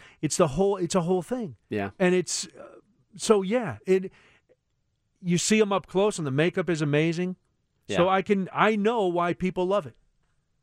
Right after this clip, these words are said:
Speaker 1: I don't know why I just I'm like, "Oh, okay, it was, it was good." But it wasn't, it didn't change my world like I know it ha-, did yours. Maybe had I seen it as a child, but I obviously had bad parents.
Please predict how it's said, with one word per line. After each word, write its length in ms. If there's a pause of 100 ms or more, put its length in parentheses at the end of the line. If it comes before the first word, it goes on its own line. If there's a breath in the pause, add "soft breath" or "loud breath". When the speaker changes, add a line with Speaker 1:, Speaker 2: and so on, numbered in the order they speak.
(200)
Speaker 1:
I 120
don't 180
know 140
why 520
I 220
just 280 (220)
I'm 80
like, 240 (100)
"Oh, 160
okay, 320
it 40
was, 200 (160)
it 60
was 140
good." 300 (1040)
But 120
it 60
wasn't, 340
it 140
didn't 240
change 340
my 160
world 260
like 200
I 100
know 200
it 100
ha-, 260
did 180
yours. 360 (340 soft breath)
Maybe 240
had 140
I 100
seen 240
it 100
as 120
a 60
child, 420 (180)
but 100
I 160
obviously 380
had 160
bad 220
parents. 400